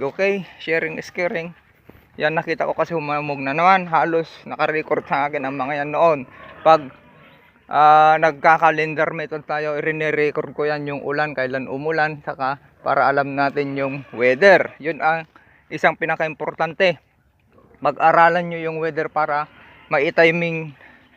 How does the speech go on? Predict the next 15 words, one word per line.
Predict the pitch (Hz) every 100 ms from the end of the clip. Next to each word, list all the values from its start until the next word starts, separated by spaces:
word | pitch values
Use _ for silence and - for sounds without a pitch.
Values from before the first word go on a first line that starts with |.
| _ 156
natin | 190 - 180 175 180 180 _ _ _ _ -
ng | 160
magandang | 160 143 170 170 170
panahon | 170 175 170 165 156 151 151 - _ _ _ _
yung | 160 180 170 170 160 - _
paglabas | - 135 131 139 190 180 -
ng | 165 160
mga | 156 156 143
uhay | 151 156 143
natin | 156 156 156 143 151 _ _ _ - _ _ _
at | - 156 _ _ _ _ _ _ -
hindi | 147 147
masalubungan | 151 151 156 143 139 147 147 165
ng | 156 143
ulan, | 143 131 131